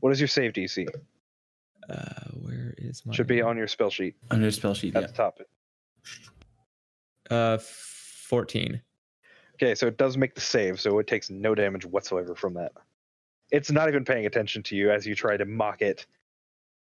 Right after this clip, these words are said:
Speaker 2: Wow,
Speaker 1: What,
Speaker 2: that's
Speaker 1: what did you
Speaker 2: impressive.
Speaker 1: say to try and mock this thing, out of curiosity?
Speaker 2: Uh, does it really matter? It can't understand me.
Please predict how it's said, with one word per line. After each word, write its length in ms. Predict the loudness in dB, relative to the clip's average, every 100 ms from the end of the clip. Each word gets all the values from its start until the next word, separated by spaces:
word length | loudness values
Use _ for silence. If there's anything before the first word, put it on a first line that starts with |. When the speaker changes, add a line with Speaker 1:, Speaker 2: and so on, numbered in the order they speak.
| _ _ _ _ _ _ _ _ -8
Speaker 2:
Wow, 260 | -4 -2
Speaker 1:
What, 120 | 0 2
Speaker 2:
that's 80 | 2
Speaker 1:
what 100 | 2
did 160 | 2
you 60 | 2
Speaker 2:
impressive. 80 | 2 2
Speaker 1:
say 120 | 2
to 120 | 0
try 280 | 0 2 2
and 140 | 2
mock 240 | 0 0 0
this 200 | -2 0
thing, 240 | -2 -4 -6 -2
out 100 | -2
of 60 |
curiosity? 600 | 2 4 6 4 0 -4 -4 _ _ _ _ _ _ _ _ _ _ _ 0
Speaker 2:
Uh, 400 | 4 6 6 4 -2 -4
does 200 | 0 2
it 40 | 4
really 220 | 4 4
matter? 280 | 2 2 0
It 120 | 2
can't 240 | 0 2
understand 440 | 0 0 0 0 0
me. 220 | -2